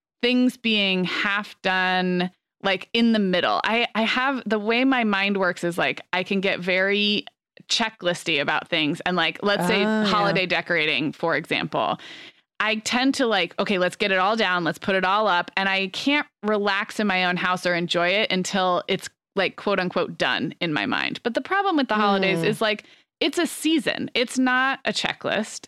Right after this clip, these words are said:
Speaker 1: It's,
Speaker 2: Right.
Speaker 1: um, the, everything from the shopping to the wrapping to the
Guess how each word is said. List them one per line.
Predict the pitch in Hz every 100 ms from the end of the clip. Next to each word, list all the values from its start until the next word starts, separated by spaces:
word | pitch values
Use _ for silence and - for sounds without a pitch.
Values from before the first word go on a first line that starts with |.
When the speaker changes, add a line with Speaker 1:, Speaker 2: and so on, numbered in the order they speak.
| -
Speaker 1:
It's, | 220 - - -
Speaker 2:
Right. | 202
Speaker 1:
um, | 185 175 165 170 _ _ _ _ _ _ _ -
the, | 190 233 220 202
everything | 240 285 294 240 214
from | 196 185
the | 156
shopping | - 185 196 196 185
to | 180
the | 180
wrapping | 165 160 170 165 165 170 - - - -
to | - 196 185
the | 175 175 170